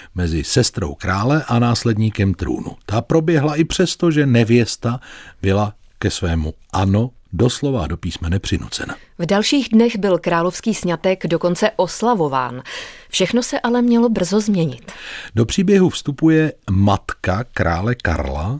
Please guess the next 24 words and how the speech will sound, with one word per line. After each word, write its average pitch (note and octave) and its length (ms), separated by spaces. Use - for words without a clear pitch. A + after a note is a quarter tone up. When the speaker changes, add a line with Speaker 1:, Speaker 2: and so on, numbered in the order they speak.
Speaker 1:
Kateřina F#2 500
Medičejská. - 840
Ta - 100
chtěla G3 260
využít E3+ 480
velké E3 340
koncentrace C#3+ 800
igenotů C#3+ 500
v - 100
Paříži A2+ 580
k - 120
jejich A2+ 280
fyzické B2 580
likvidaci. - 640
Na A#2+ 120
admirála A2 640
Colignyho D3 580
nechala G#2 360
zaútočit F2+ 640
své D#2 240
muže, F2 340
ovšem G2+ 300
nevyšlo G2+ 500
to, D3+ 260